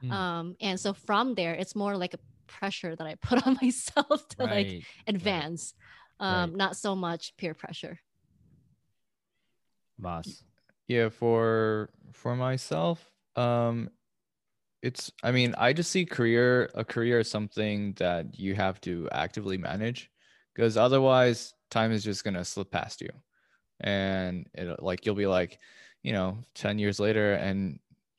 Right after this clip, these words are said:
Speaker 3: potentially if you don't manage your career, you could still be in the same position. And,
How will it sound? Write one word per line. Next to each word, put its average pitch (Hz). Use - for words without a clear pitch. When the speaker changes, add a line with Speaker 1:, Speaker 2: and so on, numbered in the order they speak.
Speaker 3:
potentially 107
if 95
you 107
don't 98
manage 107
your 98
career, 123
you 113
could 101
still 107
be 101
in 95
the 92
same 92
position. 110
And, 101